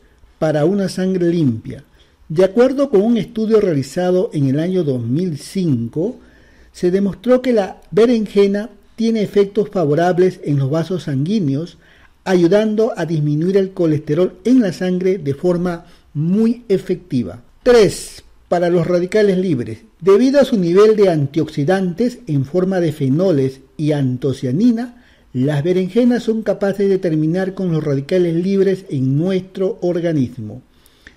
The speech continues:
Cuatro, por su hierro y magnesio. La berenjena es un vegetal muy rico en magnesio y hierro,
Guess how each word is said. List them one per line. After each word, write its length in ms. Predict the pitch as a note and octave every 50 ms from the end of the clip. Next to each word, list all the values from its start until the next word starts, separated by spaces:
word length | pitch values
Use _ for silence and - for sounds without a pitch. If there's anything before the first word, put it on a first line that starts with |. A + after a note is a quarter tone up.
| _ _ _ -
Cuatro, 520 | G#3+ G#3+ G#3+ G#3+ G#3+ A3 G#3+ A3+ A3+ A3+ - - - _ _ _ _ _
por 240 | - E3+ E3+ D#3+ C#3+
su 80 | - D3+
hierro 520 | D3 D#3 F3+ F3+ F#3+ F#3 F3+ F#3 F#3 G#3+
y 120 | G3+ E3 D3
magnesio. 800 | D#3 D3 C3+ C3 C3+ D#3 F3 F3+ F3 D#3 - - F#3+ A3 B3+ B3 - _ _ _ _ _ _ _ _ _ _ -
La 180 | F3 F3 F3+ F#3
berenjena 520 | F#3+ F#3+ G3 G3 F3+ - G#3 G#3+ G#3+ A3
es 120 | G#3 E3+
un 140 | G3 G3 G3
vegetal 580 | G3 G3+ - - D#3+ D3+ - F#3 F#3 F#3+ A#3 - -
muy 520 | - F#3+ F#3+ G3 G#3 A3 A#3 B3 B3 A#3+ G#3
rico 360 | F3 F3+ G3+ G#3+ G#3 G#3 G3+
en 140 | G3 F#3+ F3
magnesio 680 | D#3 C#3+ C#3+ D#3 E3+ F#3 F3+ F3+ - - F#3 G3+ G3+
y 140 | C#3 C3 B2
hierro, 420 | C#3+ C#3+ C3+ B2+ B2 A2 G#2+ A#2